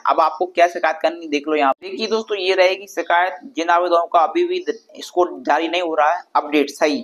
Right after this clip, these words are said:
जो उनका हो रहा, आना चाहिए, ठीक है ना यहाँ पे। तो वो आवेदक दोस्तों इस तरह की शिकायत भेज सकते हैं आप आईटी सेल पर, ठीक है ना। इस तरह का लिख सकते हैं भाई आपके किस में क्या है,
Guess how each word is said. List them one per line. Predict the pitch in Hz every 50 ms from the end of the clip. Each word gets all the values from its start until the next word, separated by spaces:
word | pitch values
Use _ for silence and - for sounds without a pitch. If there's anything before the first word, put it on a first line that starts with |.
| - -
जो | - - 156
उनका | 156 160 - 151
हो | 147 147 147
रहा, | 143 135 123 113 135 143 -
आना | 135 143 147 147
चाहिए, | 139 131 127 123
ठीक | 131 151 147
है | 180 180
ना | 190
यहाँ | 170 165 160 - -
पे। | 190 220 277 285 - _ _ - - _ _ _ _ _ _ -
तो | 175 175 - 92
वो | 131 151 180 180
आवेदक | 175 170 175 180 170 170
दोस्तों | 156 151 160 165 - 165
इस | 151 -
तरह | 151 151
की | 151 - -
शिकायत | - - 147 - 151 147 147 151 151 - - _ _ 127
भेज | 135 143 143 143
सकते | 160 151 151 151 - 156 147
हैं | 147 156 160 - - _ _ - -
आप | 165 - 139 - - - - _ _ -
आईटी | - 139 151 147 147
सेल | 147 151 127 120
पर, | 120
ठीक | 120 - 156 -
है | 190
ना। | 180 170
इस | - -
तरह | 143 143
का | 139 143
लिख | 143 143
सकते | - 151 139 139 -
हैं | 143
भाई | 139 131 135
आपके | 127 127 - - 135
किस | - 131 131 -
में | 135 135 127
क्या | - 135 127
है, | 127 135 160 208